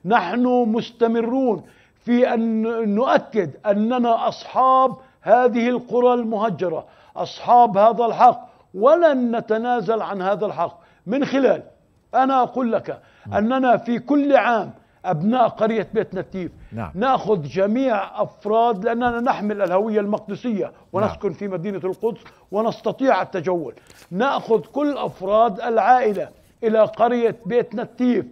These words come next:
Speaker 1: أطفالا حتى من عمر سنتين نأخذهم إلى هذه القرية ونتجول
Speaker 2: نعم.
Speaker 1: في، آه، في البلدة المهجرة، ونقول لهم: "هنا المسجد، هنا المدرسة، هنا بيت جدي، هنا الشجرة،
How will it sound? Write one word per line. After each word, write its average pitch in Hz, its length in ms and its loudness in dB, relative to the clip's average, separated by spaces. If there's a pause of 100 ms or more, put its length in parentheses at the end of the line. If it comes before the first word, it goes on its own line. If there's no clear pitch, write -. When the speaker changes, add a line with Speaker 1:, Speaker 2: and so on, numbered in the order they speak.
(280)
Speaker 1:
أطفالا 226 760 2
حتى 233 640 0 (100)
من 220 220 -2
عمر 254 280 -2
سنتين 226 600 -2 (360)
نأخذهم 226 760 0
إلى 214 140 -2
هذه 196 320 2
القرية 214 580 0 (320)
ونتجول 226 1000 4 (340)
Speaker 2:
نعم. 113 200 -4
Speaker 1:
في، 233 340 0 (240)
آه، 202 420 4
في 226 220 2
البلدة 202 480 2
المهجرة، 208 680 0
ونقول 277 720 2
لهم: 208 280 2 (320)
"هنا 277 180 6
المسجد، 226 560 0
هنا 240 260 0
المدرسة، 226 580 0
هنا 226 260 2
بيت 226 320 0
جدي، 214 400 -4
هنا 208 200 0
الشجرة، 220 580 -2